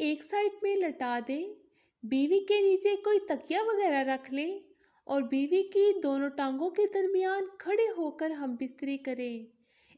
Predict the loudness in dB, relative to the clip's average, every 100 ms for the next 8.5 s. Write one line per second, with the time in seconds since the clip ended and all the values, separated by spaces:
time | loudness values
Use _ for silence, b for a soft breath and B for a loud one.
0 | _ 0 2 2 2 2 2 0 2 2
1 | 2 0 -2 -2 -2 0 0 0 0 0
2 | 0 0 0 -2 -2 -2 -2 0 -2 0
3 | -2 -2 -4 -6 -4 -2 0 -2 -10 -6
4 | -4 -2 -2 -4 -2 -4 -2 -4 -4 -4
5 | -4 -4 -2 -2 -2 B B B B B
6 | -2 0 0 -2 0 0 2 -2 -2 -4
7 | -6 -4 -4 0 0 0 2 2 2 -2
8 | -2 -8 -6 -4